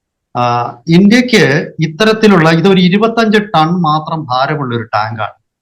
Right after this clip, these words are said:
പക്ഷെ അതേസമയം തന്നെ ഒരു മെയിൻ ബാറ്റിൽ ടാങ്കിന്റെ എല്ലാ തരം കഴിവുകളും ഇതിനുണ്ട്. അത് കൂടാതെയുള്ള കഴിവുകളാണ് ഞാൻ ഈ പറഞ്ഞ ആർട്ടിഫിഷ്യൽ ഇന്റലിജൻസ്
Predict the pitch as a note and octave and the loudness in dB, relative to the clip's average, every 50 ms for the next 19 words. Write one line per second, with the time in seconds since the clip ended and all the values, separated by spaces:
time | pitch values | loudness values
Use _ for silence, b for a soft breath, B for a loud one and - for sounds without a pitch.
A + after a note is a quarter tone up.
0 | _ _ _ _ - D#3 D#3+ - - G#3 E3+ C#3 C#3 D#3 F#3 G#3 G3+ G#3 G3 F#3 | _ _ _ _ -2 -2 0 2 2 2 2 4 4 4 2 2 2 2 2 2
1 | F3+ F3+ E3+ F3 D#3 D3+ D#3 D#3+ F3 E3+ - _ _ _ _ _ - C#3+ D#3 E3+ | 2 2 0 0 0 0 -2 -2 -4 -6 -10 _ _ _ _ _ -6 -2 0 2
2 | F#3+ G3+ G3+ G3+ - - _ _ _ _ _ _ - D3 D#3+ F3 G#3 A#3+ B3 A3+ | 2 2 0 -2 -6 -12 _ _ _ _ _ _ -4 0 2 4 4 4 4 4
3 | G3+ F#3 F3 F3 - G#3 F#3+ - F#3 E3+ E3 E3 E3 F3 E3 F3+ F3 D3+ B2+ C3 | 4 4 2 2 0 0 0 0 0 0 0 0 -2 -2 -2 -2 -2 -2 -2 -2
4 | C#3+ D#3+ F3+ G3+ G3 G3+ F#3 E3+ F3 F3 E3+ F3 - _ C3+ B2 B2 C#3 D3+ E3 | -2 0 -2 0 -2 -2 -2 -2 -2 -4 -6 -10 -12 _ -10 -8 -6 -6 -4 -2
5 | F3 E3 D#3 C3+ B2 B2 G#2+ F#2 F2+ F2+ - - _ _ _ _ _ _ _ _ | -2 -2 -2 -2 -4 -4 -6 -8 -14 -20 -20 -20 _ _ _ _ _ _ _ _
6 | _ _ _ _ D3+ F3 G#3 C#4 - - F3 E3+ F3+ G3+ A#3+ B3 B3 B3 B3 A3+ | _ _ _ _ 0 0 0 0 -2 -2 -2 -2 0 2 4 4 4 4 2 0
7 | F3+ F3+ F3 E3+ C#3 B2+ C#3 D#3 E3+ D#3+ D#3+ C#3 B2 A2+ A2 - A2 G#2 - _ | 0 0 -2 -2 -2 -2 -2 -2 -2 -2 -2 -2 -2 -4 -6 -8 -14 -18 -20 _
8 | _ _ A2+ - - - _ _ _ _ _ B2+ C3 D3 E3 F3+ F3 - C#3 C3 | _ _ -14 -14 -14 -16 _ _ _ _ _ -4 -2 0 2 0 0 0 -2 -2
9 | C3+ C#3 C#3+ D3 C#3+ - A#2 A#2+ C3 - - G#3 G3+ A3 G#3 - G#3+ F#3 D#3+ C3 | -2 -2 -4 -4 -4 -6 -6 -8 -6 -2 0 0 2 2 2 2 2 2 0 0
10 | B2 B2 B2+ A#2+ B2+ C3 B2+ A#2+ - - | 0 -2 -2 -2 -2 -2 -4 -4 -6 -6